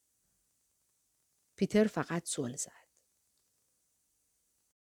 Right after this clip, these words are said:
ملأخ برای پیدا کردن و به دست آوردن این اثر پول زیادی خرج کرده بود.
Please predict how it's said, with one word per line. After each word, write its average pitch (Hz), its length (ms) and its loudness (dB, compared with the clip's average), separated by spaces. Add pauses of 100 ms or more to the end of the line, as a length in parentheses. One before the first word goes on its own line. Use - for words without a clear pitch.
(800)
ملأخ 247 400 8
برای 208 340 10
پیدا 180 360 8
کردن 180 540 4
و 180 60 8
به 170 120 8
دست 170 300 4
آوردن 175 540 6
این 160 260 6
اثر 185 340 4
پول 202 300 10
زیادی 190 480 10
خرج - 380 -4
کرده 117 380 -10
بود. - 240 -18